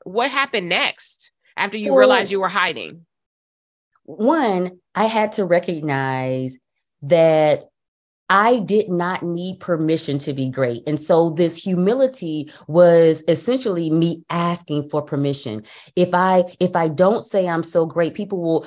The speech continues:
Speaker 2: they'll tell me I'm great, and then they'll offer me opportunities that they offer great people. If I
Speaker 1: Mm-hmm.
Speaker 2: pretend like I'm not that great, they'll reaffirm me.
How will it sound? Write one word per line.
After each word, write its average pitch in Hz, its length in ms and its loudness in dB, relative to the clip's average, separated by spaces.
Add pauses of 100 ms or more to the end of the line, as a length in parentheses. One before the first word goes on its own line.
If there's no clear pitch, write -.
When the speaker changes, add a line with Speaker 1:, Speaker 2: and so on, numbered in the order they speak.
(120)
Speaker 2:
they'll 190 240 4
tell 226 300 -2
me 190 180 -2
I'm 160 140 -4
great, 151 340 -6
and 156 240 -4
then 202 260 0
they'll 175 320 -2
offer 180 380 -4
me 160 240 -4
opportunities 160 680 -4
that 143 100 -4
they 147 80 -4
offer 143 320 -4
great 143 300 -8
people. 110 440 -6 (360)
If 180 180 2
I 170 140 4
Speaker 1:
Mm-hmm. 143 260 -2
Speaker 2:
pretend 240 460 0
like 190 180 -2
I'm 156 180 0
not 156 200 -2
that 147 180 -2
great, 151 420 -4
they'll 175 260 4
reaffirm 165 760 -4
me. - 260 -10